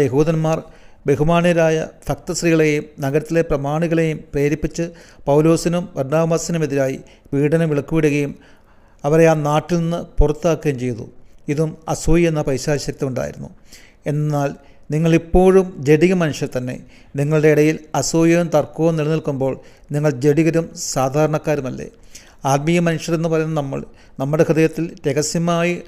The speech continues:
അസൂയ കൊണ്ടു നടക്കുമ്പോൾ നമ്മൾ ജഡിക മനുഷ്യരാണെന്നും സാധാരണക്കാരാണെന്നും കർത്താവ് ഓർമ്മിപ്പിക്കുന്നു. രക്ഷിക്കപ്പെട്ടവരെന്നോ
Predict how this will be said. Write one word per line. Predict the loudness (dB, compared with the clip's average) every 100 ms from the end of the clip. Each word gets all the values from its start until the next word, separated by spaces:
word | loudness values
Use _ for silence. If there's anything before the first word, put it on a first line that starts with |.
| -20 -14 -4
അസൂയ | 2 6 6 6 2 -2 -6
കൊണ്ടു | -4 -2 -2
നടക്കുമ്പോൾ | -4 -4 -4 -4 -6 -14 -16 -6
നമ്മൾ | -2 -2 0 0
ജഡിക | 2 2 0
മനുഷ്യരാണെന്നും | -2 -6 -4 -2 -2 -6 -8 -10 -20 -6
സാധാരണക്കാരാണെന്നും | 0 4 4 2 0 -2 -2 -4 -8 -12 -12 -10
കർത്താവ് | -4 -2 -2 -2
ഓർമ്മിപ്പിക്കുന്നു. | -4 -6 -8 -10 -14 -20 -6 -4
രക്ഷിക്കപ്പെട്ടവരെന്നോ | -2 -2 0 0 0 0 -4